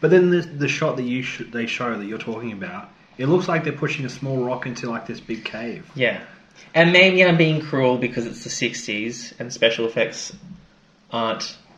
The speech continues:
Speaker 2: the same as they are today. But I was just like, "Oh, that's a bit weird."
Speaker 1: Yeah, <laughs> that was pretty weird. And it's also, I thought it was funny that it was obviously some sort of a rubber thing that they were pushing along the ground 'cause it was bobbling away while they were pretending to strain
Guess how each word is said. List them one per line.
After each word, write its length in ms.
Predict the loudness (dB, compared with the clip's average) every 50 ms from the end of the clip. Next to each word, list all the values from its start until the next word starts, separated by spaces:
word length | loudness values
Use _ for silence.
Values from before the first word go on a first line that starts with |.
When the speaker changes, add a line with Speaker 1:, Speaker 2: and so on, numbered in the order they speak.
| -20 -16 -14
Speaker 2:
the 80 | -14
same 280 | -4 -2 0 0 0 -2
as 120 | -4 -2
they 100 | -2 0
are 140 | 0 0 -2
today. 500 | -4 -4 -4 -2 0 0 0 -2 -4 -4 2
But 120 | 4 6
I 40 | 6
was 160 | 6 4 0
just 160 | -4 -6 -4
like, 160 | -6 -4 -4
"Oh, 100 | -2 0
that's 200 | 0 0 0 -2
a 60 | -2 -4
bit 140 | -4 -2
weird." 340 | 0 0 0 0 -2 -4 -8 -12 -18 -20 -20 -20 -20 -20 -20 -20 -20 -20 -20 -12 -4
Speaker 1:
Yeah, 200 | -2 -2 -2 0 2
<laughs> 40 |
that 100 | 2 2 2 -2
was 100 | -4 -2
pretty 220 | 0 2 2 2
weird. 120 | 2 2 2
And 120 | 4 4
it's 140 | 4 4 4
also, 560 | 4 4 4 4 2 2 2 2 2 0 -2 -6 -10 -16 -18 -20 -20 -20 -20 -20 -20 -20 _ _ _ -4
I 160 | -4 0 0
thought 120 | 2 2 2
it 40 |
was 140 | 2 0 -2
funny 300 | -2 -4 -2 -2 -2 -2
that 160 | -2 -4 -4 -4
it 40 | -6
was 140 | -6 -6
obviously 420 | -6 -6 -6 -6 -6 -6 -4 -4 -4
some 180 | -4 -6 -8 -8
sort 140 | -6 -6 -6
of 80 | -6 -6
a 40 |
rubber 380 | -6 -4 -4 -4 -4 -4 -6 -6
thing 340 | -8 -10 -10 -10 -8 -8 -8
that 100 | -8 -6
they 60 | -6 -6
were 60 | -6
pushing 360 | -8 -8 -10 -10 -10 -10 -10
along 220 | -10 -10 -10 -10 -10
the 60 | -8
ground 360 | -8 -8 -8 -8 -8 -10 -10
'cause 120 | -10 -10
it 140 | -10 -12 -12
was 120 | -12 -14 -14
bobbling 520 | -14 -10 -10 -8 -8 -6 -8 -8 -10 -10
away 440 | -10 -10 -10 -10 -10 -12 -12 -14 -16 -20 _ _ _ -12
while 200 | -10 -10 -8 -8
they 80 | -8 -8
were 100 | -8 -8
pretending 400 | -8 -10 -10 -10 -10 -10 -12 -12
to 80 | -14
strain 560 | -14 -14 -12 -8 -6 -6 -6 -6 -8 -12 -16